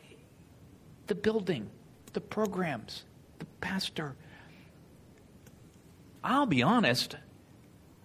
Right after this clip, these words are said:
I don't know what we're all supposed to do. I do know that it's not the job of the institution,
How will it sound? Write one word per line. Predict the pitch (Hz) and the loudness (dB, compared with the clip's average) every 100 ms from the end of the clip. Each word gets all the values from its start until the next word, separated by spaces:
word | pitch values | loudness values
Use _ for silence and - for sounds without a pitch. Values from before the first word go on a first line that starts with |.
| - - - - - - - - | -20 -20 -20 -20 -20 -20 -20 -2
I | - 262 277 | 4 6 6
don't | 214 214 | 6 6
know | 202 285 | 8 6
what | 302 214 147 | 6 4 4
we're | 127 113 | 6 6
all | 101 92 | 6 4
supposed | - 107 110 98 | 0 2 2 0
to | 107 | -4
do. | 95 87 73 - - - - - - - - - - - | -2 -4 -8 -16 -20 -20 -20 -20 -20 -20 -20 -20 -20 -2
I | 170 170 | 4 4
do | 156 190 302 311 | 4 4 4 4
know | 208 127 107 123 220 - - - - - - - - - - - | 4 6 6 6 4 -4 -12 -18 -20 -20 -20 -20 -20 -20 -20 0
that | 185 | 4
it's | 185 180 | 4 2
not | 208 208 208 | 4 4 2
the | 175 | -2
job | 151 196 196 190 175 | 2 4 4 4 2
of | 175 180 165 - 147 | 2 4 2 -2 0
the | 170 | 0
institution, | 170 170 165 - - - 277 - 143 110 147 180 | 2 2 2 0 -6 0 2 4 4 6 4 2